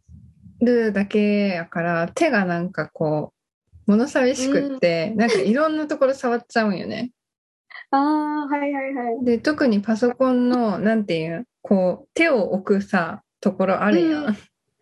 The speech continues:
Speaker 1: あそこをサワサワしてしまうのよ。
Speaker 2: あ、その音ね。わかった。
Speaker 1: そう。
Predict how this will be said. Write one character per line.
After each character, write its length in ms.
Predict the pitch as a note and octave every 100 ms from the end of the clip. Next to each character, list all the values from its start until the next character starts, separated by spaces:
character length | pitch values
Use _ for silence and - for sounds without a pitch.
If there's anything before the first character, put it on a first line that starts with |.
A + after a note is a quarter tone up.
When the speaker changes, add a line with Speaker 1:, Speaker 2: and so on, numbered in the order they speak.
| - - E4
Speaker 1:
あ 100 | -
そ 120 | - D4+
こ 120 | E4+
を 60 | E4
サ 180 | F4 E4+
ワ 100 | D#4
サ 140 | A3+
ワ 120 | F#3+
し 80 | G3
て 120 | A3+
し 140 | - C4
ま 60 | - C4
う 60 | A#3+
の 60 |
よ。 80 | G3+ A3 F#3+
Speaker 2:
あ、 60 | G#3
そ 140 | E4+
の 100 | E4+
音 320 | B4 B4+ B4 G4+
ね。 240 | A3+ F#3 - -
わ 100 | C#4+
か 60 | A4
っ 20 | A4+ -
た。 80 | C4+
Speaker 1:
そ 100 |
う。 100 | A3